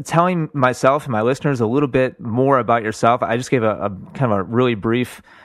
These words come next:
uh, overview of what you've done so far, but you're, you're a doubles specialist. You're, you're from Australia. T-, tell us a little bit more about your background as a player.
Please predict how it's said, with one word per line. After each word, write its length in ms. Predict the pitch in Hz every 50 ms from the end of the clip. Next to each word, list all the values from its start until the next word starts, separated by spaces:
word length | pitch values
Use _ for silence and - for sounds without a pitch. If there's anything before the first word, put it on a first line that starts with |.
| - -
uh, 240 | - 107 107 104 104 -
overview 680 | 120 123 131 135 135 135 110 107 113 107 110 110 110 110
of 240 | 113 113 107 90
what 220 | 110 120 113 - -
you've 80 | 113
done 220 | 98 123 117 110 107
so 260 | - - 131 139 151
far, 300 | - - 113 101 104 107
but 260 | 92 110 110 104 98 - - - - -
you're, 100 | 110 107
you're 140 | 113 110
a 100 | 107 104
doubles 300 | 90 127 139 139 151 135
specialist. 640 | - - 143 135 131 - - 131 131 123 - - - -
You're, 240 | 113 110 110 110
you're 160 | 104 101 107 101
from 220 | - 127 123 123
Australia. 640 | 120 120 - - 127 123 123 127 127 123 117 117 110 - - - - -
T-, 80 | 131
tell 240 | - - - 139 147
us 100 | 151 -
a 60 | 135
little 180 | 127 139 143 131
bit 100 | 139 127
more 200 | 123 123 127 127
about 180 | 113 120 117
your 100 | 113 110
background 480 | 87 120 117 123 131 - - 113 110 110
as 120 | 107 101
a 60 | - -
player. 380 | - - 117 104 92 95 95